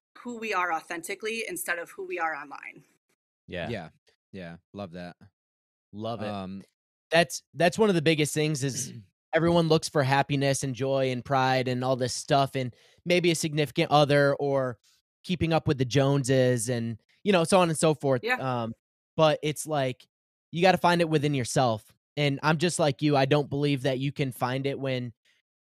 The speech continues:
Speaker 2: you're constantly trying to compare yourself to everybody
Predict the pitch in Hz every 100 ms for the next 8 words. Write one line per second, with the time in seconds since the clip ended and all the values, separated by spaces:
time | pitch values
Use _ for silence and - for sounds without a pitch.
0 | _ 139 151 143 - 156 151 143 143 -
1 | 135 127 - 127 135 131 123 117 131 127
2 | 135 120 113 - 127 131 131 127 123